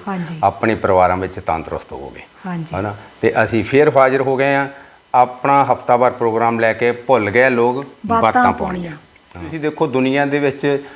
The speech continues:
Speaker 2: ਚੰਗੇ ਬੁਰੇ ਇਨਸਾਨ ਬਹੁਤ ਮਿਲਦੇ ਆ।
Speaker 1: ਹਾਂਜੀ।
Speaker 2: ਪਰ ਕੁਛ ਹੁੰਦੇ ਆ ਜਿਹੜੇ ਆਪਣੇ, ਆਪਾਂ ਨੂੰ ਦਿਲੋਂ, ਦਿਲ ਨੂੰ ਲੱਗਦੇ ਆ।
Speaker 1: ਹਾਂਜੀ।
Speaker 2: ਆਪਾਂ ਉਹਨਾਂ ਨਾਲ ਦਿਲੋਂ ਪਿਆਰ ਕਰਦੇ ਆ, ਹਨਾ?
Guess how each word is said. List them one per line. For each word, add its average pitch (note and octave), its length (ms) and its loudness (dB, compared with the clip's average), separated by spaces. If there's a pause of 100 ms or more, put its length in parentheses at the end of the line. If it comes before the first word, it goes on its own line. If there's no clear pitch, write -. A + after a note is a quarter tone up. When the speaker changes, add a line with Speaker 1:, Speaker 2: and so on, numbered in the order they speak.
(320)
Speaker 2:
ਚੰਗੇ D3 460 4
ਬੁਰੇ C#3 600 2 (320)
ਇਨਸਾਨ A#2+ 420 0
ਬਹੁਤ G#2+ 240 -2
ਮਿਲਦੇ E2+ 320 -4
ਆ। - 40 -12 (280)
Speaker 1:
ਹਾਂਜੀ। E3+ 320 -8 (160)
Speaker 2:
ਪਰ D3+ 220 4
ਕੁਛ F3+ 440 0
ਹੁੰਦੇ D3+ 240 4
ਆ D#3+ 60 6
ਜਿਹੜੇ D#3+ 200 2
ਆਪਣੇ, C#3 460 2
ਆਪਾਂ B2+ 360 2
ਨੂੰ C3 280 -4
ਦਿਲੋਂ, B2 300 0
ਦਿਲ B2+ 380 2
ਨੂੰ C3 160 0
ਲੱਗਦੇ F2+ 360 -2
ਆ। D2+ 40 -10 (280)
Speaker 1:
ਹਾਂਜੀ। F3 160 -10
Speaker 2:
ਆਪਾਂ A#2+ 220 4
ਉਹਨਾਂ C3 240 2
ਨਾਲ C#3 200 0
ਦਿਲੋਂ B2 320 2
ਪਿਆਰ A2 260 2
ਕਰਦੇ E2+ 400 -6
ਆ, E2+ 80 -8 (140)
ਹਨਾ? G#2+ 120 -8